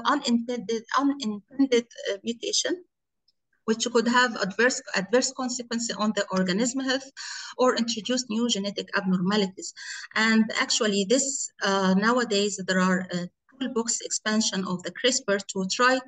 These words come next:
to overcome, uh, by making other tools and, uh, other targets of the crispr. This may reduce the off-target effect. Uh, the next point,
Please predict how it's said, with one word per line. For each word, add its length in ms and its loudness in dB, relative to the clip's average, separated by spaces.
to 140 -2
overcome, 680 2
uh, 400 2
by 240 2
making 400 -2
other 300 2
tools 340 -4
and, 160 -4
uh, 420 -4
other 380 0
targets 640 0
of 220 0
the 80 -2
crispr. 480 -2
This 220 0
may 180 4
reduce 560 -2
the 80 -20
off-target 580 -2
effect. 340 -16
Uh, 240 2
the 80 0
next 420 0
point, 400 0